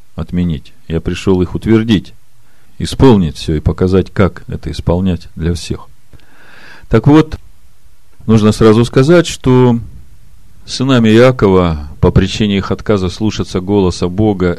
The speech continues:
и выбора слушаться голос Моисея, они стали неспособны исполнить вот это предназначение, которое Бог с самого начала усмотрел для потомков Авраама, чтобы с них начать созидать этот народ,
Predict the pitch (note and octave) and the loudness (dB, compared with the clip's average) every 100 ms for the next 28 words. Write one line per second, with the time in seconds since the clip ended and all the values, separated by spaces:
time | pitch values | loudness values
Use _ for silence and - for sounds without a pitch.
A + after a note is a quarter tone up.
0 | - F2+ E2+ E2 E2 - G2 G2+ G2 F#2 | -8 -10 -8 -8 -10 -14 -4 0 2 2
1 | E2+ - G#2 F#2 E2 - E2+ - F#2 F#2+ | -2 -4 -4 -4 -6 -6 -10 -10 0 2
2 | F2+ - G2+ G#2 - C#3+ C#3 A#2+ A#2 - | 2 -2 0 0 2 4 4 4 -2 -16
3 | - - - - - - - B2+ C#3+ C3 | -20 -20 -20 -20 -20 -20 -6 -2 -2 2
4 | C#3 B2 A#2+ A#2 A#2+ A#2+ D3 C#3 B2+ B2 | 2 4 2 2 2 4 4 4 4 4
5 | A#2+ - - G#2 - A#2+ A#2 G#2+ G2 - | 4 0 -2 -2 0 2 2 2 -4 -6
6 | F#2+ G2+ G2+ G2 G2 F2+ F#2+ F#2 F#2 - | -2 0 2 2 0 0 0 0 0 0
7 | A#2+ G#2+ F#2+ F2+ F#2 F#2 F2 F#2+ - G2+ | 0 0 -2 -2 0 0 0 -2 0 -2
8 | G2 F#2+ F2 - G2+ G#2 G#2+ G2+ - F2+ | 0 0 -2 0 4 4 4 2 -2 -6
9 | F2+ F#2 G2 F2 F2 F2+ - - - - | -2 2 2 2 0 0 -6 -20 -20 -16
10 | - F#2+ F#2 F#2 E2+ E2 D#2+ G2 F2+ G2 | -4 -4 -2 -6 -4 -4 -4 -2 2 2
11 | G#2+ A2+ F#2 - F#2 F2 E2+ - - - | 4 2 0 -2 -2 -2 -4 -6 -20 -16
12 | - A2+ A#2 E2+ G#3 F#3+ - E2 - F#2+ | -6 0 2 2 0 -2 -2 -10 0 0
13 | F#2+ F#2 F2 F2 F#2+ F2 G2 A2+ D#3 - | 2 2 2 -2 -4 -2 2 4 4 2